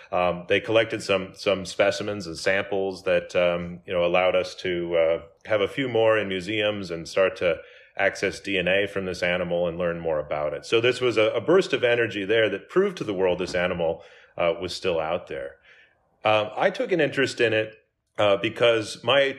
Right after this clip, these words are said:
attention is always drawn to, uh, those kinds of mammals. I'm a mammologist, and I work largely as a taxonomist. Um, my attention is drawn to the, those groups of mammals that are,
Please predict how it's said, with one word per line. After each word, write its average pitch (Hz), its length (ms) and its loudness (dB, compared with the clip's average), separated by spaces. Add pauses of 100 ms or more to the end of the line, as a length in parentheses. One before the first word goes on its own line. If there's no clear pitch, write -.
attention 135 440 0
is 107 120 -2
always 113 340 4
drawn 101 540 0
to, 92 540 -8 (480)
uh, 87 380 0 (100)
those 117 200 0
kinds 139 340 0
of 90 160 -4
mammals. 113 420 2
I'm 107 220 2
a 95 40 -2
mammologist, 95 760 0
and 92 80 0
I 92 40 2
work 92 240 -4
largely 95 380 2
as 87 100 -4
a 90 60 -10
taxonomist. 80 720 -6 (340)
Um, 123 160 -6
my 120 120 4
attention 151 380 2
is 123 80 -6
drawn 120 360 2
to 107 100 -10
the, 101 360 0
those 101 220 -2
groups - 240 -4
of 95 100 -6
mammals 95 440 0
that 87 240 2
are, 87 400 2